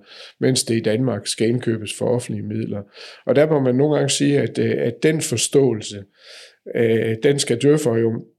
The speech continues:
mm, bibringe, øh, lægerne, og det er jo en dialog. Og, og det, det er der, hvor, at man kan sige... Øh, øh, riget, øh, har, øh, måske nu, øh, altså, det, der er jo den der udfordring i riget,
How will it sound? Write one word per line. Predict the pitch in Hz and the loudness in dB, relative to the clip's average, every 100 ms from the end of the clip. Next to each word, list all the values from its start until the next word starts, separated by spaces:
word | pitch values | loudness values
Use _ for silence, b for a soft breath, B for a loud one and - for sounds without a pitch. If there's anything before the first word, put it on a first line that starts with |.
| - | -12
mm, | 127 110 110 - | -8 -6 -8 0
bibringe, | 135 135 120 110 117 113 | 0 2 0 0 -2 -2
øh, | 110 | -2
lægerne, | 110 117 139 135 113 120 | 2 2 4 2 0 -2
og | 117 | 2
det | 139 | 4
er | |
jo | 123 | 4
en | 123 127 | 2 0
dialog. | 113 120 113 123 117 113 B B B - | -2 -2 0 2 2 -2 B B B 0
Og, | 123 | 2
og | 120 123 110 | 2 0 -2
det, | 135 - | -4 2
det | 143 | 2
er | |
der, | 139 127 | 4 4
hvor, | 117 117 110 | 4 2 2
at | 127 117 | -2 -2
man | 110 | -2
kan | |
sige... | 110 117 117 - - - 71 | -2 -2 -4 -12 -18 -14 -8
Øh, | - 107 104 B B B B - | -2 -2 -4 B B B B -6
øh, | 110 107 104 - _ b b b b - - _ _ _ _ | -2 -2 -4 -8 _ b b b b -20 -20 _ _ _ _
riget, | 123 131 135 117 110 | 4 6 6 4 0
øh, | - 107 107 104 107 98 95 | 0 0 0 -2 -2 -4 -6
har, | 107 123 110 104 104 - | -4 -2 -2 -4 -4 -2
øh, | 117 107 104 104 | -2 -2 -2 -4
måske | 110 123 120 131 | -4 -4 0 2
nu, | 120 - | 2 0
øh, | 117 113 | -2 0
altså, | - 113 | 0 0
det, | 110 127 - | 0 -2 0
der | 131 | 2
er | 127 | 4
jo | |
den | 131 131 | 4 4
der | 123 | 2
udfordring | 131 147 143 113 104 110 | 4 2 2 0 -2 -2
i | 110 | 0
riget, | 120 131 131 | 2 4 2